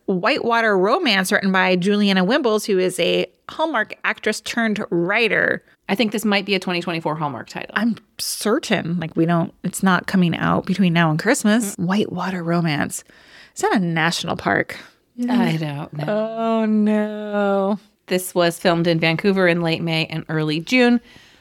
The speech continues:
Speaker 2: likely to get ahead of the strike. They did try and push a lot of those titles through before they knew if they'd be able to get waivers. Ten-second Tom, for those who are still holding off for that reference,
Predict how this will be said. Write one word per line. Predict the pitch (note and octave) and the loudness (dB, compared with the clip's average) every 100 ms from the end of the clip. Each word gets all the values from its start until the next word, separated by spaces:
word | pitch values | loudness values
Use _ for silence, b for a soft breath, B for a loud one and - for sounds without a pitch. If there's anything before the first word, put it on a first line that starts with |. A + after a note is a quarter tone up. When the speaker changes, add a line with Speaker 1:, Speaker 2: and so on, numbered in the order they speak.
| B | B
Speaker 2:
likely | - A4+ D#4 | -4 2 4
to | F#3+ | 4
get | F3 | 4
ahead | F3 F3 | 2 0
of | E3+ | -2
the | |
strike. | D#3+ - F3+ | -4 -2 -2
They | F3 | -2
did | E3 F3 | -6 -8
try | - F3+ | -4 -2
and | D#3 D3+ E3 | 0 -2 -4
push | - F#3 | -4 -2
a | E3+ | 0
lot | E3 D3+ | 0 0
of | |
those | D3+ - D#3+ - _ - | -2 -4 -6 -12 _ -18
titles | - F#3 D3 D3+ - - | -4 -2 -2 -4 -8 -12
through | - A3+ A#3 A#3 B3+ B3 | -6 -2 0 2 0 -2
before | G3 F#3+ | -4 -4
they | E3 E3 | -2 -2
knew | E3 | -4
if | E3 | -4
they'd | D#3+ | -4
be | D#3+ D#3 | -4 -4
able | D#3 | -4
to | D3 | -6
get | C#3 C3 | -8 -4
waivers. | E3+ F#3 G3+ F3 F3+ b b b | 0 2 4 2 0 b b b
Ten-second | - B3+ B3 A3+ G#3+ G3+ | -6 0 0 0 -2 -4
Tom, | G3 F3+ F3 G3+ G#3+ A3 | 2 4 4 2 -2 -6
for | - F#3 | -6 -2
those | F3 D#3+ - | 0 0 0
who | F3+ D#3 | 0 2
are | D#3 D#3 D3 | 2 2 0
still | - - E3+ D3+ | -6 -4 -2 -2
holding | D#3+ D#3+ D#3+ | 0 -2 0
off | D#3 D#3+ | 0 -2
for | - | -2
that | E3+ E3 | -2 0
reference, | F3 G3 F#3 | -2 -4 -6